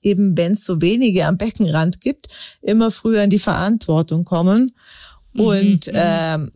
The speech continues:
Speaker 1: das ist natürlich dann schon schwierig, wenn die dann bald eine Schicht leiten müssen, aber irgendwie grad so durchgekommen sind oder so,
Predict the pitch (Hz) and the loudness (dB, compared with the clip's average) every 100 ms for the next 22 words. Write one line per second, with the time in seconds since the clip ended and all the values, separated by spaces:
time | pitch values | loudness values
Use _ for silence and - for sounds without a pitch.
0 | - 202 202 214 220 190 226 196 180 180 | -8 -4 -4 -2 -2 0 -2 -2 0 0
1 | 214 226 226 214 _ _ - - 208 233 | 2 2 0 -2 _ _ -6 -4 0 0
2 | 226 196 196 175 185 190 160 156 160 185 | 2 0 0 0 0 0 0 -2 -2 -2
3 | 196 180 269 - - 226 233 233 233 226 | 0 0 -2 -2 -2 0 -2 -2 -2 0
4 | 262 - 254 254 254 _ _ _ _ _ | 0 -2 -4 -6 -8 _ _ _ _ _
5 | _ _ - 190 185 175 208 208 208 160 | _ _ -6 -2 -2 0 0 2 2 2
6 | 156 165 202 - 180 214 320 - 285 294 | 0 0 0 -4 -2 0 0 -2 -4 -2
7 | 262 262 254 226 202 208 220 - 220 226 | -2 0 0 0 0 0 0 -2 -2 -2